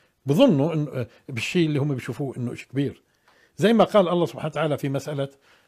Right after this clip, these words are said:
لما حوصر اليهود، "ما ظننتم أن يخرجوا؟"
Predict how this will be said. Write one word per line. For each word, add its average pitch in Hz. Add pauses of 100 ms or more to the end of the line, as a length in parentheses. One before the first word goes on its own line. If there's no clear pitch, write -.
(100)
لما 135
حوصر 156
اليهود، 120 (480)
"ما 180
ظننتم 170
أن 147
يخرجوا؟" 127